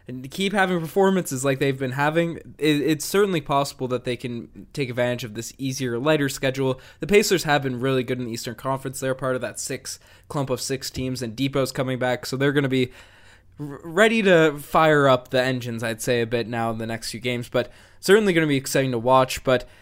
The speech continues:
if the Raptors have bench performances like they did tonight against those teams, they'll be fine. And two guys that came off the bench tonight, Terrence Davis and Serge Ibaka.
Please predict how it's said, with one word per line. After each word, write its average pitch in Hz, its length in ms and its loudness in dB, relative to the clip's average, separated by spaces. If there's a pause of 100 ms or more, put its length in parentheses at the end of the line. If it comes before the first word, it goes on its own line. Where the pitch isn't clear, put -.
(240)
if 175 120 2
the 165 100 2
Raptors 240 400 4
have 151 200 0
bench 156 260 2
performances 123 640 -6
like 123 140 -2
they 123 180 0
did 123 280 -2
tonight 131 680 -4
against 123 340 -6
those 147 280 4
teams, 147 300 -2
they'll 139 160 2
be 127 140 0
fine. 131 360 0
And 123 300 -6
two 190 160 -2
guys 165 280 4
that 143 80 -4
came 139 200 -2
off 139 160 0
the 139 80 -6
bench 131 380 -4
tonight, 127 320 -6
Terrence 165 380 0
Davis 143 340 2
and 127 120 -8
Serge 135 280 -2
Ibaka. 127 400 0